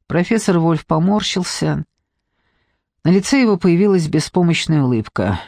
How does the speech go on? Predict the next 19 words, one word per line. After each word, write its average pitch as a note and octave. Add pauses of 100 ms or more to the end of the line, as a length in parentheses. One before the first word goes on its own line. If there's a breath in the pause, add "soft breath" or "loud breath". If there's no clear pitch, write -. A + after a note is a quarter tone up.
(440 loud breath)
«Я G3+
ничего F#3
не B2
сделал. G#2+ (680 loud breath)
Не F#3+
связался F#3+
с -
лордом D3+
Генри, A3
никого F3+
не D3+
разоблачил. D3+ (680)
Вместо A#3+
этого G#3+
я E3+
своими D#3+
руками G#3
прочёл D3+
книгу». A2